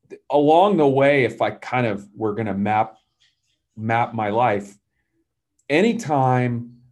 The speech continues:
that I, um, that I sucked it up and put myself out there in, in a really vulnerable way to state my intention,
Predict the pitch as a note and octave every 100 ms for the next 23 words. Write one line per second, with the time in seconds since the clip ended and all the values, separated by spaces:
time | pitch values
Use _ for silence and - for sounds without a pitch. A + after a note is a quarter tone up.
0 | _ G#2+ A2+ A2 - A#2+ A#2+ B2 A#2+ A#2
1 | A#2+ - _ _ _ - G#2+ G#2 G2+ G2
2 | G2 F#2+ G#2 _ _ _ _ _ A2 A2+
3 | A#2+ A#2 A2+ - - - D3+ D3 D3 C3
4 | A2+ G2+ G2 - - _ _ _ _ _
5 | _ - A2+ A2 - - C#3+ C#3+ C#3+ C3
6 | C3+ B2+ B2 A#2 A#2 - A2+ A2 G#2+ A2
7 | - _ _ _ _ _ - A#2 G#2 G2+
8 | _ _ G#2 - _ A#2+ A#2 A2 G2+ -
9 | A2 G#2+ C3 C#3+ D3 B2+ B2+ B2+ A#2+ A2+
10 | G#2+ A2 G#2 G2+ G2+ G2+ - _ _ _
11 | _ _ - B2+ A2+ G#2+ G#2+ - - -
12 | C3 C#3 C3 B2+ B2 A#2 - A#2 A2+ -
13 | A2+ G#2+ G2+